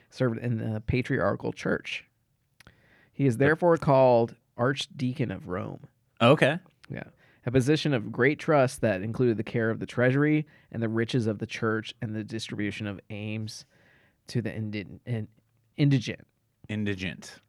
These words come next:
Speaker 1: Yeah.
Speaker 2: Yeah.
Speaker 1: Or alms. I think it's actually, yeah, it says alms.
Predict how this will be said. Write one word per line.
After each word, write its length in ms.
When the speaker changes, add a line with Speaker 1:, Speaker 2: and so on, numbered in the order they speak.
Speaker 1:
Yeah. 200
Speaker 2:
Yeah. 220
Speaker 1:
Or 160
alms. 640
I 60
think 140
it's 100
actually, 260
yeah, 100
it 60
says 180
alms. 400